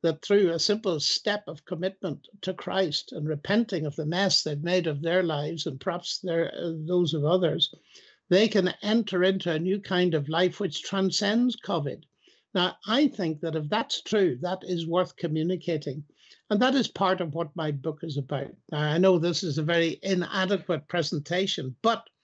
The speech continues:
if your watchers and listeners want to hear more,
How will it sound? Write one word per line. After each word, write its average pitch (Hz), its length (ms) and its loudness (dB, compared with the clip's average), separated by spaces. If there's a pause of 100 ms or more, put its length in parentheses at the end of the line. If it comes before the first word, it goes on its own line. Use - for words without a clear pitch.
(600)
if 214 260 0
your 233 480 4
watchers 175 760 -4
and 143 140 -6
listeners - 720 -4 (400)
want 202 320 0
to 190 120 0
hear 175 300 0
more, 156 560 2